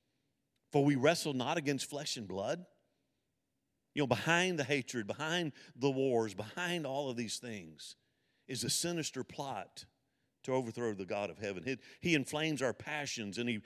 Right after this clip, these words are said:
prompts us to make bad choices. I mean, again, look at some of the things that have been going on in the last few years. How in the world do you explain a parent killing their own child?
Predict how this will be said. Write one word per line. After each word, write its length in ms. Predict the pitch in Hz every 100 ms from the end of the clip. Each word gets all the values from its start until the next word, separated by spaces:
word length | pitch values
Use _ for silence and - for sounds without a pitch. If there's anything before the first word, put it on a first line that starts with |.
| - -
prompts 340 | - 165 160 151
us 180 | 131
to 80 | -
make 220 | 135 139
bad 220 | 113 139 127
choices. 760 | 156 190 175 92 82 - - - _ _ _ _ _ -
I 60 | 143
mean, 200 | 147 139
again, 340 | 139 202 113 - _ _
look 300 | - 135 180
at 80 | 180
some 200 | - 180
of 80 | 160
the 80 | 117
things 300 | - 165 131
that 100 | 139
have 80 | 120
been 180 | 127
going 260 | 120 127 127
on 320 | 127 123 104 - _ -
in 80 |
the 80 | 117
last 280 | 117 120 -
few 100 | 135
years. 220 | 120 101
How 200 | - 185
in 60 | 175
the 60 |
world 300 | 131 147 143
do 60 | 117
you 100 | 120
explain 380 | 110 - 143 127
a 40 |
parent 360 | - 143 135 90
killing 280 | 139 131 113
their 120 | 110
own 120 | 101
child? 540 | - 120 98 76 65